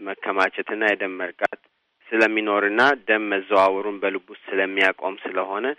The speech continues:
በአስቸኳይ አስፕሪን መውሰዱ የመጀመሪያ እርምጃ ነው፣ ወደ ሆስፒታል እንኳን ከመሄዳችን በፊት ብዬ አምናለሁ።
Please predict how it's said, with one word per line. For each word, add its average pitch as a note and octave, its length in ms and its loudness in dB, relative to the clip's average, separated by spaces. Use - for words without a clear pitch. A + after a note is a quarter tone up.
በአስቸኳይ G#2+ 640 0
አስፕሪን G#2 560 -2
መውሰዱ G2 460 -6
የመጀመሪያ F#2+ 720 2
እርምጃ F2 400 -10
ነው፣ D#2+ 180 -10
ወደ G2+ 160 -8
ሆስፒታል G2 480 2
እንኳን F#2 340 -4
ከመሄዳችን F2 720 -4
በፊት D#2+ 340 -8
ብዬ E2+ 220 -14
አምናለሁ። D#2 500 -4